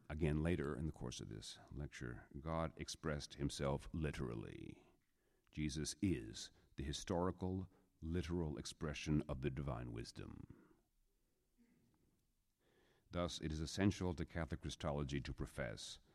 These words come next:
that the second person of the Trinity literally acts and expresses himself through his sanctified humanity. Thus, for example,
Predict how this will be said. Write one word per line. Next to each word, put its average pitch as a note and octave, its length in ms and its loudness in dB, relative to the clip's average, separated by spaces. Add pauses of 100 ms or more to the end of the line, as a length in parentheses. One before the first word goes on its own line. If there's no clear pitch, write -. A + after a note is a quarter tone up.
(260)
that - 120 -8
the D2 80 -2
second F#2 380 6
person F2+ 340 4
of D2 40 6
the D2+ 60 2
Trinity C2+ 480 4
literally E2+ 640 2
acts - 420 -4
and C#2+ 100 0
expresses D#2+ 600 0
himself C#2+ 600 0 (400)
through E2 340 8
his - 260 2
sanctified B1+ 760 2
humanity. A#1+ 960 -4 (800)
Thus, C#2 220 -2
for D2+ 120 0
example, C2 600 2